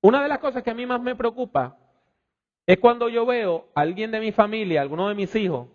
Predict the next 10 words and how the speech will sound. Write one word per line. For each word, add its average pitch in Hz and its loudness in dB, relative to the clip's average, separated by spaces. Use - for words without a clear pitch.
o 151 6
cuando 165 4
yo 190 -4
mismo 196 -6
empiezo 190 2
a 226 -4
comer 240 -4
porque 170 -8
estoy 180 -4
aburrido. 156 -2